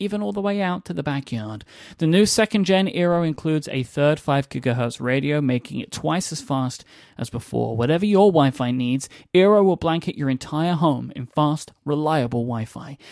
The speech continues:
It sits flat on any surface. You just plug it into the wall with the included power adapter,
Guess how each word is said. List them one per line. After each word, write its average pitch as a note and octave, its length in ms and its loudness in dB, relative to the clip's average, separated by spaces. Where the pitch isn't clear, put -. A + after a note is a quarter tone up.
It C#3 140 -2
sits - 240 -2
flat E3+ 260 -2
on D3+ 120 -6
any C#3+ 220 -2
surface. F#3 540 0
You E3+ 140 -6
just A3 160 -2
plug G#3+ 240 0
it G#3 80 -2
into G3+ 200 -6
the F#3 80 -2
wall E3 320 0
with F3 140 -4
the C#3+ 140 -4
included E3 480 -4
power D#3 340 -2
adapter, D#3 500 -2